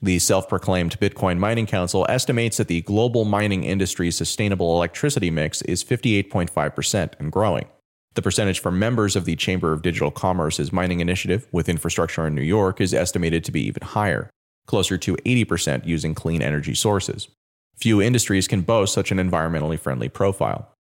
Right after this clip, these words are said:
This sustainability impact will only continue to grow over time as digital asset miners form partnerships with energy providers, utilities, communities, and other groups to develop new energy capacity in New York by providing new and valuable economic incentives for energy companies to build green infrastructure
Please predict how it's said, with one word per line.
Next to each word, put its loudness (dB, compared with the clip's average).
This 2
sustainability 2
impact 0
will 2
only 2
continue 0
to 0
grow 4
over 0
time 0
as -2
digital 2
asset 0
miners 0
form -2
partnerships -2
with 0
energy -2
providers, -2
utilities, 0
communities, 0
and 0
other 2
groups -2
to -2
develop 0
new 2
energy 0
capacity -2
in -2
New 2
York 0
by 0
providing -2
new 0
and -2
valuable 0
economic -2
incentives -2
for -2
energy 0
companies -2
to -2
build 0
green -2
infrastructure -2